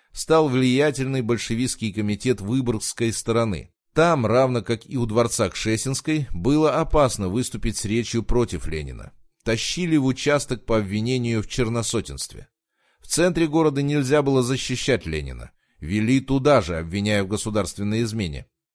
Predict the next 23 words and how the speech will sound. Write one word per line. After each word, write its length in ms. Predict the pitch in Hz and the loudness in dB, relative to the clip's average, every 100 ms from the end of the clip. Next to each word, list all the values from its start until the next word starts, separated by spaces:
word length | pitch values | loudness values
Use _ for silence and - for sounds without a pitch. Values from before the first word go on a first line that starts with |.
| _ _ - | _ _ -12
Взрывная 600 | 82 135 147 151 165 139 | -4 0 0 2 2 2
поляризация 840 | - 135 139 147 139 110 - 95 | 2 2 2 0 0 0 0 -4
общества, 600 | 95 170 - 147 - 139 | -2 -2 -2 -4 -2 -2
в 20 | 127 | 0
центре 320 | 147 131 131 | -2 -2 -2
которой 360 | 135 127 127 | -2 0 0
стояла 400 | 123 131 127 127 | 0 2 4 2
фигура 400 | 120 127 120 123 | 0 -2 0 2
Ленина, 520 | 120 123 117 117 110 - _ _ | 4 2 0 0 -2 -4 _ _
заставляла 640 | - 71 98 - 123 135 123 | -12 -6 -4 0 2 4 4
большевистских 760 | 117 113 123 120 - - 92 | 2 0 0 -2 -2 -6 -8
лидеров 440 | 98 131 135 131 113 | -2 0 2 2 0
самоопределяться. 1120 | - 113 110 107 101 98 95 76 - - - _ _ _ _ - | -2 0 0 0 -2 -2 -4 -4 -8 -12 -14 _ _ _ _ 0
Были 340 | 127 202 185 | 2 4 4
ли 140 | 147 | 4
у 120 | 143 139 | 2 4
партии 460 | 190 180 - 123 | 4 2 2 0
тогда 360 | 101 123 123 151 | 0 0 2 2
разногласия 720 | 139 135 156 156 104 90 87 | 2 -2 0 0 0 -2 -4
с 120 | - | -4
Лениным? 500 | 85 73 64 55 53 _ | -6 -6 -10 -14 -18 _
«Да, 420 | 85 113 180 202 | -4 2 4 2
были», 580 | 107 90 104 90 87 71 | -2 -4 -2 -2 -4 -6